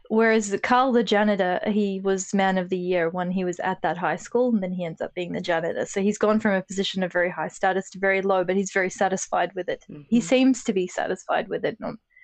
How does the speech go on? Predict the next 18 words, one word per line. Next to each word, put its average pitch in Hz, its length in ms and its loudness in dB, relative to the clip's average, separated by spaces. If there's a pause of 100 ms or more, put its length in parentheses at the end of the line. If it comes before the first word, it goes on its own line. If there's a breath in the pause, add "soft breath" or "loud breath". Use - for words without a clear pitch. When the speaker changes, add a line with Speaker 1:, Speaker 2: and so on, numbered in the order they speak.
(320 loud breath)
Speaker 1:
not 165 200 -4
complaining, 185 580 -2 (320 soft breath)
and 214 100 2
not 214 200 2
com-, - 260 0
and, 214 240 2
and 220 100 4
not 220 200 2 (240)
particularly 208 720 0
bitter, 214 440 0 (540 loud breath)
um, 196 480 0 (300)
but, 208 220 0 (540)
uh, 190 540 -2 (800)
very 214 400 2
aware 202 720 -2 (100)
of 202 260 -2 (340)
the, 196 500 -4
um, 196 540 -6